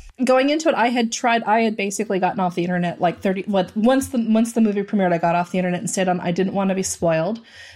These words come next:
I didn't wanna be inadvertently spoiled. Like, I knew what the name of some of the characters were and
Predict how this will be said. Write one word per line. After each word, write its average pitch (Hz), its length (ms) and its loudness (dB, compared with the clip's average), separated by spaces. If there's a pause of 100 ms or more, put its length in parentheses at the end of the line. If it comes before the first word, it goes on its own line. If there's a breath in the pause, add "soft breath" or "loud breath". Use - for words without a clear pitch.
I 190 100 2
didn't 190 200 2
wanna 180 160 0
be 165 180 0
inadvertently 175 640 0
spoiled. 160 520 -2
Like, 156 180 -4
I 190 120 4
knew 240 280 2
what 226 140 -2
the 202 60 -2
name 196 200 2
of 175 80 -2
some 185 100 0
of 170 80 0
the 165 60 -8
characters 165 320 -4
were 165 480 0 (120)
and 165 520 -2